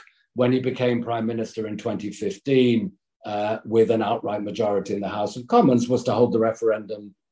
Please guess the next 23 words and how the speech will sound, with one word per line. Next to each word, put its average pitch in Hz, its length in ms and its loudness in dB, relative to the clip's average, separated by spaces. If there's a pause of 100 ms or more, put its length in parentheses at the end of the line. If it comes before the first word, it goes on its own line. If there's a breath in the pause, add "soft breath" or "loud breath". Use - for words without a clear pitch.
(580)
quickly. - 420 0 (920 soft breath)
Uh, 120 420 6
we 190 200 6
warned 240 400 6
him, 98 300 -8
once 190 380 -4
you 190 100 0
decide 151 480 -4
to 139 80 -6
have 139 160 -4
a 131 100 -2
referendum 123 640 -2
very 107 280 -8
quickly, 104 600 0
you 117 320 6
rule 131 320 4
out 151 400 0 (400)
any 127 380 4
possibility 107 720 -2
of 113 120 -2
changing 92 480 0
the 95 340 4 (200)
treaties. - 560 2